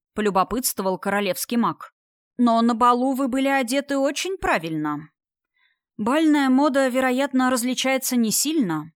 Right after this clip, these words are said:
ответила Софья. «А вот повседневная одежда у нас абсолютно точно иная». «Насколько иная?» «Женщины давно не носят чепцы,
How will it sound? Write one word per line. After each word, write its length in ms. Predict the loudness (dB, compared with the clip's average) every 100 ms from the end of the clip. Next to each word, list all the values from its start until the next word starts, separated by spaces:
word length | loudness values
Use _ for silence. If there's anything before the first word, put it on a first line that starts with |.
| _
ответила 460 | -6 -4 -4 -2 -2
Софья. 600 | -2 -4 -4 -6 -6 -10 _ _ _ _ _
«А 100 | -2
вот 220 | -2 -2
повседневная 840 | -4 -4 -4 -4 -2 0 0 0
одежда 400 | 0 0 0 0
у 60 | 2
нас 260 | 2 2 -2
абсолютно 560 | -2 0 -2 -4 -6
точно 500 | -4 -6 -4 -2 -2
иная». 480 | -2 -4 -4 -8 -12 _ _ _ _ -2
«Насколько 640 | -2 0 -2 -4 -4 -4
иная?» 520 | 0 0 -2 -4 -8 _ _ _ _ _ -4
«Женщины 540 | 0 0 2 2 2
давно 340 | 2 2 2 2
не 140 | 2
носят 380 | 2 0 -4 -6
чепцы, 580 | -8 -6 -8 -6 -8